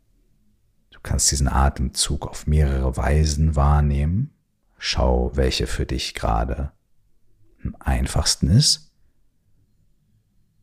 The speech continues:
Vielleicht spürst du den Luftzug an der Nasenspitze oder an den Lippen, kühl, wenn du einatmest, etwas warm, wenn du ausatmest.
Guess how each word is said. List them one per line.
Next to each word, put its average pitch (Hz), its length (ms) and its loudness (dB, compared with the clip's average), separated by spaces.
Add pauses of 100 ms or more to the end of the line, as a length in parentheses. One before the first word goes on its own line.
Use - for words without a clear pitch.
(240)
Vielleicht - 440 0
spürst - 500 2
du 76 60 2
den 69 220 0
Luftzug - 1300 -2 (160)
an 69 120 -4
der 69 100 2
Nasenspitze 71 960 2
oder 82 140 4
an 73 80 6
den 69 200 2
Lippen, 87 440 2 (520)
kühl, 123 520 8
wenn 80 140 6
du 80 100 2
einatmest, 78 960 2
etwas - 400 -6
warm, 67 320 2
wenn 67 120 0
du 69 80 0
ausatmest. - 1000 -6